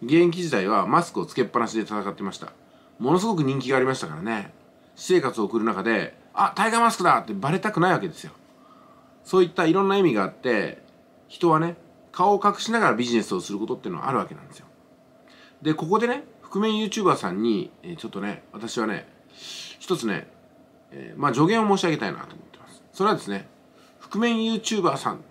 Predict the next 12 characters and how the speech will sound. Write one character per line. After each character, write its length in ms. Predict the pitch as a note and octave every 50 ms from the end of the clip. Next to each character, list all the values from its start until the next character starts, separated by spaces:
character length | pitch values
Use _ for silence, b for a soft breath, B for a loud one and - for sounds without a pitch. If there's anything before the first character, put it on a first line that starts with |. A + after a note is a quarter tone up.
| - _ _ -
て 80 | - C3+
い 20 | C3
う 80 | A#2+
活 240 | A#2+ B2+ A#2+ - -
動 80 | B2 A#2+
を 40 |
し 80 | A2 -
て 80 | - B2
い 80 | A2+
て、 420 | - - E3+ D3+ A2+ D#2+ - - - - - _ - - _ _ -
仮 260 | - F3+ G3+ G#3 G#3+
に、 340 | B3 C#4 C#4 G#3 B2+ - -